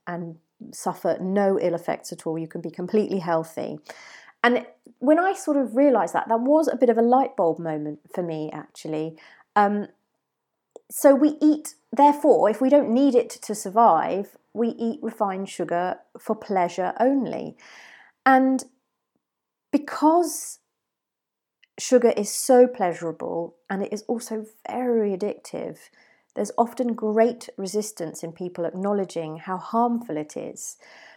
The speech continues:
So, y-, you know, it's, it's a bit like, I often hear people saying, "Oh, you know, you've got to live, haven't you? You know, you've got to have your treats."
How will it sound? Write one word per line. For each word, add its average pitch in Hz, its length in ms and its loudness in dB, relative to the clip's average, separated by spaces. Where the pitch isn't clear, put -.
So, 233 480 6
y-, - 160 -16
you 233 140 -2
know, 226 220 4
it's, - 320 -8
it's 226 160 -2
a 240 60 -4
bit 240 200 4
like, 208 320 0
I 208 140 2
often 220 300 -4
hear 208 100 -4
people 208 260 -12
saying, 190 200 -6
"Oh, 208 100 0
you 190 140 -6
know, 185 60 -8
you've 180 140 -10
got 247 120 0
to 214 60 -2
live, 185 420 -2
haven't 208 280 -8
you? 170 160 -12
You 165 140 -14
know, 170 100 -10
you've 175 140 -10
got 214 100 -6
to 214 60 -8
have 196 180 -10
your 185 100 -10
treats." - 680 -8